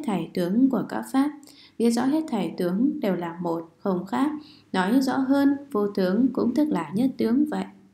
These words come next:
Hỏi, làm sao Bồ Tát biết được hết thảy các tướng đều chỉ là một? Đáp, Bồ Tát quán hết thảy các pháp chỉ là một tướng, không khác, nhất tướng. Vì sao? Vì hết thảy các pháp đều do duyên sanh,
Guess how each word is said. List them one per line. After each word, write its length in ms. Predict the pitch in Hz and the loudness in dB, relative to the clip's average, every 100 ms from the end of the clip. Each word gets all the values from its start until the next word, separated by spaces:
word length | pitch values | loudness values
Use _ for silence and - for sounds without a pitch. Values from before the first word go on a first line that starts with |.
| _ - - _ | _ -20 -20 _
Hỏi, 260 | - 196 165 165 - - - - | -2 0 0 -4 -12 -20 -20 -8
làm 220 | 185 175 - | -2 -2 0
sao 240 | 202 185 | 2 2
Bồ 180 | 180 170 | 2 -2
Tát 260 | 247 269 | 0 -2
biết 180 | 302 311 | 0 0
được 200 | 240 170 151 | 2 0 -2
hết 120 | 262 262 | -4 -2
thảy 160 | 208 196 | -2 -2
các 160 | 247 254 | -2 0
tướng 380 | 226 240 311 311 | 2 4 2 2
đều 240 | 196 180 180 | 0 0 -2
chỉ 180 | 196 | -2
là 140 | 165 165 | -2 -4
một? 340 | 170 170 165 - _ _ _ _ | -4 -4 -6 -10 _ _ _ _
Đáp, 220 | 226 254 302 - - | 0 2 2 -2 -4
Bồ 140 | 160 | -4
Tát 200 | 143 240 247 | -2 -4 0
quán 220 | 185 190 | 0 2
hết 140 | 262 269 | 0 0
thảy 220 | 226 - | -2 -4
các 160 | - 247 - | -6 -6 -2
pháp 200 | 294 311 - - - - | 0 0 -4 -18 -20 -10
chỉ 180 | 190 | -6
là 240 | 170 170 160 | -4 -4 -4
một 100 | 165 160 | -6 -4
tướng, 420 | 175 175 202 294 311 - | -4 -2 2 2 2 -2
không 200 | 196 190 | -2 0
khác, 280 | 262 269 - - | 2 2 0 -6
nhất 160 | 214 202 | -6 -2
tướng. 340 | 190 175 208 294 - - - _ | 0 0 0 -2 -6 -20 -20 _
Vì 120 | 196 196 | 0 0
sao? 420 | - 269 269 277 | 2 4 4 4
Vì 100 | 185 | -4
hết 200 | 170 233 254 | -4 -4 -2
thảy 200 | 220 - | -4 -4
các 160 | - 247 - | -4 -6 -2
pháp 180 | 285 311 - - - - | 0 0 -2 -14 -14 -2
đều 200 | 185 175 | 0 0
do 160 | 240 262 | -2 0
duyên 240 | 269 269 | 4 4
sanh, 320 | 269 277 277 | 2 0 0